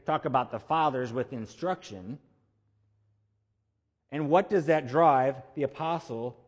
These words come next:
to do? It says, "We were ready to share with you not only the gospel of God, but also our own selves, because you had become very dear to us."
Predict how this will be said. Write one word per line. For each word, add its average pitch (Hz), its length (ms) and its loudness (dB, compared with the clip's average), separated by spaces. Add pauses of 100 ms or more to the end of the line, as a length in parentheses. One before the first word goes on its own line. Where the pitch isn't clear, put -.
to - 80 -12
do? 135 440 -8 (640)
It 131 100 -10
says, 151 260 -2 (160)
"We 156 180 0
were 190 180 2
ready 170 260 2
to 147 140 -4
share 170 240 0
with 160 180 -2
you 151 240 -2 (200)
not 156 200 0
only 180 180 2
the 147 140 -2
gospel 156 640 -2
of 123 140 -8
God, 120 500 -2 (220)
but 127 120 -8
also 135 520 -2
our 123 200 -2
own 123 240 -6
selves, 92 640 -6 (1080)
because 101 320 -10
you 107 80 -6
had 95 80 -8
become 98 340 -12
very 98 240 -8
dear 90 240 -10
to 80 200 -18
us." 73 160 -16